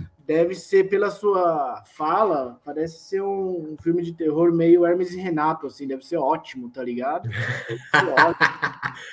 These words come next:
Speaker 1: deve ser ótimo.
Speaker 2: É, é aquele, aquele filme de terror com um pessoal bem maquiado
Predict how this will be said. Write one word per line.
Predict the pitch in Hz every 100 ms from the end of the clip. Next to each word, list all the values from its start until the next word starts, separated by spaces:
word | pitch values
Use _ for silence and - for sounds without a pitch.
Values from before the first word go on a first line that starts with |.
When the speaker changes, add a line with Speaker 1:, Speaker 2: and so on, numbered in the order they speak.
| -
Speaker 1:
deve | -
ser | 123
ótimo. | 131 -
Speaker 2:
É, | 127 117 107 135
é |
aquele, | 139 160 160 151
aquele | 135 - 143
filme | 151 151
de | 143
terror | 139 147 123 131 131
com | 143 135
um | 127
pessoal | 123 - 117 -
bem | 120 143
maquiado | 165 - - 135 76 175